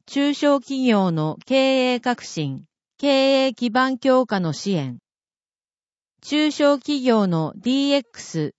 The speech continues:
ジーエックス、中を促進するための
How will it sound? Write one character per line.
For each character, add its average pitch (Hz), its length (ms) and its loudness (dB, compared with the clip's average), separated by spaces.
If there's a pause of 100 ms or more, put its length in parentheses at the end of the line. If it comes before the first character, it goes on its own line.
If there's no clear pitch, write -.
(120)
ジ 226 160 -6
ー 269 160 0
エ 269 80 4
ッ 247 120 -4
ク - 80 -20
ス、 - 360 -10 (320)
中 240 340 -4 (180)
を 196 240 0 (300)
促 - 300 -2
進 285 260 -2
す 277 160 -2
る 277 120 0
た 254 140 0
め 247 160 2
の 156 280 -2